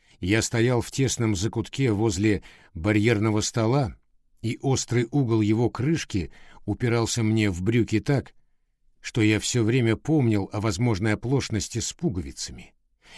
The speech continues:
и от этого у меня давно намокла рубашка под мышками. "Видите ли, на ближайшие два года у нас уже сверстан план издания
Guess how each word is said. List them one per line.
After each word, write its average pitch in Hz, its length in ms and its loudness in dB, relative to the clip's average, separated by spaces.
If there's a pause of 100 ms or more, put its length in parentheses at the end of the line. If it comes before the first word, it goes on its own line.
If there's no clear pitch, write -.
(100)
и 90 100 -2
от 101 180 2
этого 117 320 2
у 113 140 -2
меня 110 260 2
давно 110 360 2
намокла 107 480 0
рубашка 101 480 -2
под 95 180 -6
мышками. - 520 -8 (1200)
"Видите 156 680 2
ли, 120 300 4
на 135 160 4
ближайшие 170 600 4
два 143 260 2
года 165 340 4
у 160 120 6
нас 180 320 6
уже 170 340 4
сверстан 143 800 2
план 131 340 2
издания 127 720 4